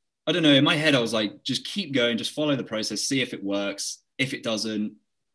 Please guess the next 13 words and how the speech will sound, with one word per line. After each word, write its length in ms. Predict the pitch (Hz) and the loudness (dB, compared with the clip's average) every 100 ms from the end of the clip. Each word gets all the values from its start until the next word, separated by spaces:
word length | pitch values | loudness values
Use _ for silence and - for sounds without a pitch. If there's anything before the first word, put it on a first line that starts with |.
| _ | _
hopefully 320 | - 120 113 | -8 -8 -6
I'll 80 | 104 | -6
learn 200 | 104 101 | -4 -4
from 160 | 101 104 | -4 -4
it. 120 | 90 | -2
And 80 | 107 | -4
if 140 | 104 | -4
I, 100 | 107 101 | -6 -6
if 140 | 107 - | -6 -6
it 120 | 127 | 0
does, 260 | 120 113 104 | 0 2 0
then 140 | 98 | -4
great." 400 | 110 113 95 | 0 0 -2